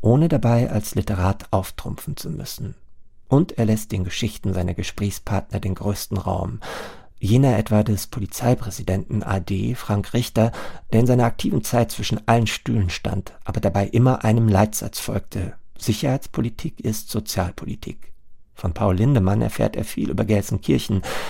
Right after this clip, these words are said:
mindestens ebenso viel aber über ein arbeitsames, glückliches Leben.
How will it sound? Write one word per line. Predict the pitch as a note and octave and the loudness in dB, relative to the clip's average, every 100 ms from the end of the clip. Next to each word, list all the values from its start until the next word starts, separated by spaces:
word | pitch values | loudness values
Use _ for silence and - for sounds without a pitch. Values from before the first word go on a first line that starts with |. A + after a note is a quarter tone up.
| - | -4
mindestens | G2+ B2 D#3 F#3+ D#3+ - | 4 6 6 2 -2 -2
ebenso | - A#2 A2+ G#2+ | 2 4 4 2
viel | - G#2 A2 - | 0 2 2 4
aber | G2+ G2 | 2 2
über | - F#2+ | 2 2
ein | F#2+ - | 2 2
arbeitsames, | G2+ G2+ G2+ G#2 - F#2+ F2+ - | 0 2 0 -2 -2 0 -2 -4
glückliches | G2 F#2+ - - - | -4 -4 -6 -10 -8
Leben. | - - - D3 C#3 | -4 -2 -4 -6 -10